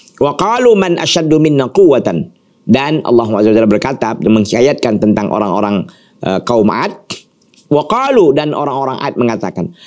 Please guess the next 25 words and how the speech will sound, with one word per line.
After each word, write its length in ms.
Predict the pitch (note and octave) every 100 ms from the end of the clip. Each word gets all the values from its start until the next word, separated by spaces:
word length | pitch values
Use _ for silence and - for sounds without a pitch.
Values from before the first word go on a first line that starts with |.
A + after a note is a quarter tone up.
| - E3+
"Man 160 | C4
asyaddu 400 | D4 A3+ A3+ G#3
minna 240 | G3 F#3 E3
quwwah, 240 | E3+ C3+
siapa 400 | - F#3+ G#3+ F3
yang 160 | D#3+ C3+
paling 240 | C3+ C3
kuat 160 | B2+ -
di 160 | A2
antara 240 | G2 F#2+ F#2
kita?" 240 | - - - _ _ _ _ _ _ _ _ -
Ya. 160 | B2+ - - _ -
"Awalam 400 | - C4 F4 E4
yarau, 500 | C4+ G#3 C3+ - - D#3
bukankah 400 | D#3 A3 G3 F3+
mereka 240 | E3+ E3
tidak 240 | E3 D3+
melihat, 320 | C#3+ D#3 D3 -
annallaha 560 | - D4 B3 A3 G3 E3+
alladzi 240 | E3 D3
khalaqahum 640 | C3+ - F3+ E3+ D#3 D3 A#2+
huwa 240 | E3 B2
asyaddu 320 | C#3 D#3 D3
minhum 320 | C#3+ C3 B2 B2
quwwah? 240 | G#3+